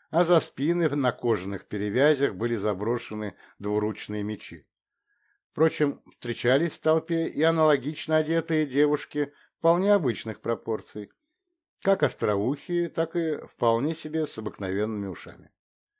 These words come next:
У некоторых из них на поясе висели сабли, некоторые ограничивались кинжалами,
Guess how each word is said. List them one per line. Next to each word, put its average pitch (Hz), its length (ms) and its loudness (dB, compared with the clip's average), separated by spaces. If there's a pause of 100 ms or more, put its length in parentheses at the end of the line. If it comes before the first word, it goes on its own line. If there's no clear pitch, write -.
(560)
У 110 100 -4
некоторых 120 540 2
из 110 180 -2
них 139 260 0
на 113 140 0
поясе 123 460 -2
висели 123 420 -4
сабли, 71 560 -6 (500)
некоторые 143 380 2
ограничивались 113 680 -2
кинжалами, 113 840 0